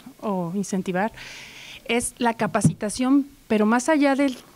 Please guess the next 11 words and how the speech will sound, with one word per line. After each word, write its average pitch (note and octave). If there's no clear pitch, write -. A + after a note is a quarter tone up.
eh, G3+
de G3+
conocimientos A3
técnicos C4+
especializados, G#3+
una C4+
capacitación A#3
en B3+
el G#3+
desarrollo G3+
humano, F#3